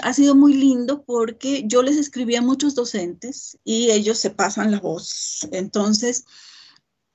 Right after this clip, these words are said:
esto, hay dos cosas muy lindas en ese proceso. La primera es que, eh,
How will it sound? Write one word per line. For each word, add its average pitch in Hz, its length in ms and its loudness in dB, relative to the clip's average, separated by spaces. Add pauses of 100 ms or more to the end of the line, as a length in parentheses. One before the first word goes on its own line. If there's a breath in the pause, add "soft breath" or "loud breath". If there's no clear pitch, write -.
(260)
esto, 294 420 0 (280)
hay 254 160 0
dos 302 240 -2
cosas 311 340 -2
muy 247 260 -2
lindas 254 400 0
en 196 140 -4
ese 190 220 -6
proceso. - 480 -12
La 202 260 -2
primera 226 480 -2 (880)
es 226 180 -4
que, - 260 -2 (180)
eh, 220 420 2